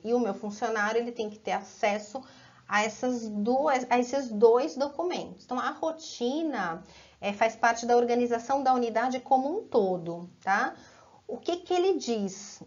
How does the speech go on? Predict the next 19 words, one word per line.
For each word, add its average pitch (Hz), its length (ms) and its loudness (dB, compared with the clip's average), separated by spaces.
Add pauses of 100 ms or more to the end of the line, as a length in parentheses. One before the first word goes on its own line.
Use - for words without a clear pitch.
(240)
Ele 269 200 2
diz, 262 380 -6
desde 277 580 0
o 285 180 0
início 285 840 0
do 269 180 0
serviço 196 840 -2
até 208 300 2
o 277 60 4
final 240 580 0
do 240 140 -2
serviço, 208 920 -6 (880)
todas 302 420 4
as 269 200 -2
ações 247 920 0 (480)
que 277 140 -4
devem 220 380 2
ser 214 300 -2
executadas, 185 1080 -4